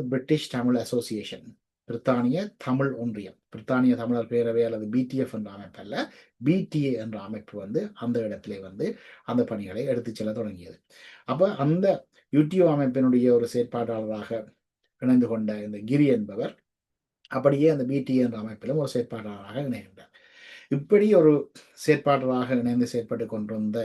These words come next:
இந்த கிரி ரெண்டாயிரத்தி ஐந்தாம் ஆண்டு, அஹ், அக்கால பகுதியிலே பிரித்தானியாவுக்கு சிவநேசன் என்று சொல்லி ஒருவர் வந்து, அஹ், வருகின்றார் ஜெர்மனியிலிருந்து. இவர் வந்து இந்த பி டி அமைப்பினுடைய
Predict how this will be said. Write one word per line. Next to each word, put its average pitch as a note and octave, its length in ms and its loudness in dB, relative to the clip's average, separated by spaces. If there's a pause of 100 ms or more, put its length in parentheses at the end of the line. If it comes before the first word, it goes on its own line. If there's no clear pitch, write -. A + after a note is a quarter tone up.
இந்த A2+ 320 -4 (600)
கிரி A#2+ 360 0 (960)
ரெண்டாயிரத்தி D#3+ 760 0 (280)
ஐந்தாம் C#3 440 2
ஆண்டு, G2+ 300 -16 (580)
அஹ், A2 500 -6
அக்கால C#3 400 0
பகுதியிலே G#2 480 -6 (440)
பிரித்தானியாவுக்கு C3 760 2 (140)
சிவநேசன் G3 640 0 (280)
என்று B2+ 160 0
சொல்லி A2+ 200 -2
ஒருவர் G#2+ 280 -6
வந்து, G2 280 -6 (680)
அஹ், A2 200 -8
வருகின்றார் G2+ 520 -8
ஜெர்மனியிலிருந்து. A2+ 840 2 (540)
இவர் G3 240 6
வந்து B2 340 0
இந்த C#3+ 140 -4
பி C3 160 0
டி D3 200 -2
அமைப்பினுடைய A#2 640 0